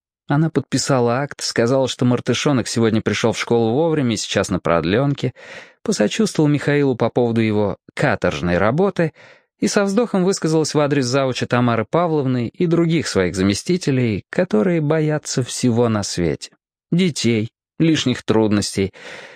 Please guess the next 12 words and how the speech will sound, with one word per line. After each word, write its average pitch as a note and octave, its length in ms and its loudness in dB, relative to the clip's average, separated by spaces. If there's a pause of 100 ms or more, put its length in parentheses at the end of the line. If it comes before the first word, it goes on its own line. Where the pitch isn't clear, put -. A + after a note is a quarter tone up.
(180)
а - 240 -4
пуще G3+ 360 0
всего D2 480 -4 (260)
ответственности. - 960 -4 (760)
А C#3+ 160 2
какой D#3+ 340 0
смысл D3+ 440 0
бояться A2+ 500 0
поставить A2 520 0
подпись - 380 -2
на G#2+ 100 2
бумаге, A#2 540 0